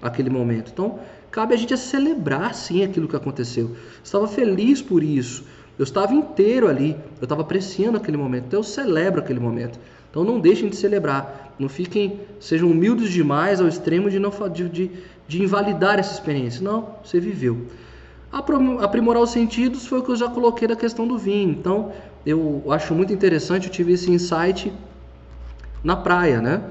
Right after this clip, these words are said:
Como a praia é uma experiência, ah, sensorial completa, né? De, de aprimor-, de aprimoramento dos sentidos. Então, ali, nós temos o cheiro da praia.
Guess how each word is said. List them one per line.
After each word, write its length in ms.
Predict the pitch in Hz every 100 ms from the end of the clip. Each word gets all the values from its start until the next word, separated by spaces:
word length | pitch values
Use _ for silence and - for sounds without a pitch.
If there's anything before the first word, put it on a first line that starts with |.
| - - - -
Como 280 | - 202 247
a 60 | 233
praia 400 | - 170 185 214
é 40 |
uma 160 | 208 208
experiência, 880 | 202 - 185 180 196 208 214 202 - - - - -
ah, 360 | 147 143 143 139
sensorial 600 | - 170 - 175 170 175
completa, 840 | - 165 - 143 135 131 110 113 - - - - -
né? 600 | 113 123 156 131 - 107 - -
De, 140 | 123 123
de 60 |
aprimor-, 540 | 139 151 151 156 156 131
de 140 | 143
aprimoramento 600 | 147 151 160 147 190 190
dos 140 | 127 120
sentidos. 560 | 123 117 117 110 127
Então, 280 | 127 127 175
ali, 320 | 175 147 120 120 - - -
nós 140 | 123
temos 280 | 175 190 226
o 60 | 294
cheiro 380 | - 190 170
da 100 | 196
praia. 460 | 254 302 190 147